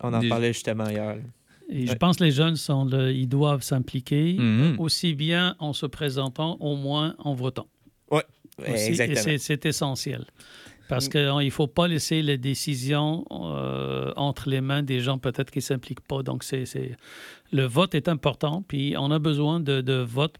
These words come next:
Speaker 3: pour dire aux politiciens, « On est là, puis il faut qu'on les écoute. »
Speaker 1: Ex-, on pouvait pas le mieux dire.
Speaker 2: On pouvait pas le mieux dire, mais là,
Speaker 1: Mais
Speaker 2: on, on va parler
Speaker 1: oui.
Speaker 2: du cercle mathématique. On était là,
Speaker 3: Oui.
Speaker 2: on a eu un beau message sur la politique municipale. C'est ça qu'on aime.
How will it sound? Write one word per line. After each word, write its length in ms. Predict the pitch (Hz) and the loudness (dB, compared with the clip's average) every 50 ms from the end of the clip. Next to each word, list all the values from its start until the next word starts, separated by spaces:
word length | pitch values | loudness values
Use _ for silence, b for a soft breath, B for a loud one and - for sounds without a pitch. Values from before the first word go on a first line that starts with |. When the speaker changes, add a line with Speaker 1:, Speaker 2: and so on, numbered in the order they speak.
| _ - | _ -2
Speaker 3:
pour 500 | - 190 180 180 180 180 175 165 156 147 | 2 4 4 4 4 2 2 0 -2 -2
dire 300 | 127 147 156 165 165 143 | 0 0 0 0 0 0
aux 160 | 151 139 131 | -2 -2 -2
politiciens, « 760 | 127 - - 165 156 156 143 - 151 127 - - 151 151 156 - - | -4 -2 -2 0 0 0 0 0 -4 -4 -2 -2 -2 -2 -2 -2 0
On 160 | 170 170 160 | 2 2 2
est 100 | 147 139 | 2 0
là, 220 | 139 135 135 - - _ _ _ _ _ - | 0 -2 -4 -6 -8 _ _ _ _ _ -6
puis 220 | - 165 151 - | -4 -2 -2 0
il 120 | - 196 143 | 0 0 0
faut 160 | - - 147 | 0 -2 -6
qu'on 160 | - - 147 | -4 -2 -2
les 180 | 139 127 120 120 | -2 -2 -4 -6
écoute. » 300 | 123 - - - - - - _ _ _ - | -8 -8 -10 -12 -12 -14 -18 _ _ _ -20
Speaker 1:
Ex-, 240 | - 113 104 104 107 - 69 - | -16 -14 -12 -12 -12 -14 -14 -10
on 120 | - 120 117 | -8 -8 -8
pouvait 260 | - - 143 143 139 | -8 -4 -2 -2 0
pas 120 | 143 180 | 0 -2
le 60 | 175 170 | -2 -2
mieux 180 | 156 147 131 | -2 -4 -4
dire. 140 | 113 - - - - B B B B B B | -4 -6 -10 -16 -18 B B B B B B
Speaker 2:
On 20 | |
pouvait 180 | - 143 131 117 | 4 4 6 6
pas 100 | 123 147 | 6 6
le 60 | 147 | 6
mieux 140 | 139 127 113 | 6 4 4
dire, 220 | 110 135 180 220 | 4 4 4 4
mais 120 | 170 120 | 4 4
là, 120 | 117 156 196 | 4 4 4
Speaker 1:
Mais 40 | 165 | 2
Speaker 2:
on, 160 | 113 110 - - _ - _ - | 0 -2 -4 -8 _ -14 _ -4
on 60 | 113 | -2
va 100 | 110 113 | -2 2
parler 220 | - 139 139 175 226 | 2 2 4 4 4
Speaker 1:
oui. 60 | 208 | 4
Speaker 2:
du 40 | 151 | 2
cercle 180 | - 139 127 143 | 2 2 2 4
mathématique. 500 | 131 123 113 131 127 123 110 - - - | 4 4 4 4 4 4 2 2 2 2
On 60 | 226 139 | 2 2
était 160 | 110 - 123 | 4 4 4
là, 80 | - | 4
Speaker 3:
Oui. 60 | - 208 | 6 6
Speaker 2:
on 20 | 147 | 6
a 60 | 135 | 6
eu 100 | 143 165 | 6 6
un 80 | 151 131 | 6 6
beau 140 | 131 202 | 4 4
message 300 | 233 190 143 - 185 208 | 6 4 4 4 4 4
sur 100 | 196 240 | 4 2
la 80 | 151 131 | 2 2
politique 400 | 110 139 135 127 - - 175 175 | 2 2 2 2 2 2 4 4
municipale. 480 | 165 139 127 113 - - 127 139 175 220 B B B B | 4 4 4 2 2 2 2 2 2 2 B B B B
C'est 160 | B - 131 120 | B -2 0 0
ça 180 | - - 214 | 2 0 0
qu'on 220 | - 151 131 120 117 | 0 2 2 4 4
aime. 240 | 120 147 196 190 | 4 4 4 2